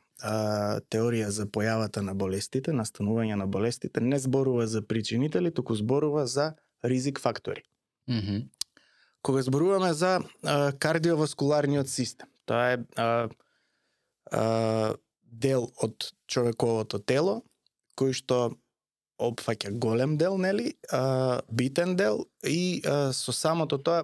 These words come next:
Speaker 1: можеме да зборуваме за многу различни патологии. Патологии на самото срце, патологии на, а, крвните садови,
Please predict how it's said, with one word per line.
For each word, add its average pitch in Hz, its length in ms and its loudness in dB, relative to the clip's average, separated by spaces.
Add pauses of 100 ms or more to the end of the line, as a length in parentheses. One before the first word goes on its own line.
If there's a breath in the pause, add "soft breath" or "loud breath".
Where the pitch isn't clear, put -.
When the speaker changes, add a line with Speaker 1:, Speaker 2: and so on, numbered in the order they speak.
(100)
Speaker 1:
можеме 151 440 0
да 131 100 2
зборуваме 151 540 2
за 156 240 0 (460)
многу 147 260 4
различни 151 480 2
патологии. 135 600 0
Патологии 123 640 0
на 104 200 -4
самото 127 440 -2
срце, 170 440 -2 (520 soft breath)
патологии 131 720 0
на, 139 280 0 (920)
а, 120 160 0
крвните 139 480 0
садови, 101 460 -2